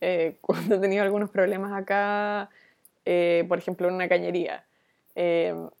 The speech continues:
llegaba alguien a ver la primera parte de la cañería y decía, "Ah, no, mira, el problema está un poco más abajo, en la cañería que está justo acá, y yo no hago eso".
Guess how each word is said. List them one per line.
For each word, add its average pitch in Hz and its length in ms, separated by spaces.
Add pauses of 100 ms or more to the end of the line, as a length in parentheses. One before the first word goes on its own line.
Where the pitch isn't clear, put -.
(140)
llegaba 196 420
alguien 254 520
a 214 120
ver 226 400
la 196 140
primera 233 320
parte 294 260
de - 20
la 294 80
cañería 226 440
y - 20
decía, 196 480 (220)
"Ah, 226 440
no, 196 160
mira, 185 200
el 175 60
problema 208 340
está - 460
un 190 120
poco 233 180
más 254 160
abajo, 196 400
en 156 80
la 175 120
cañería 190 560
que 208 80
está 190 240
justo 320 480
acá, 196 500
y 196 160
yo 214 180
no 214 160
hago 269 220
eso". 175 380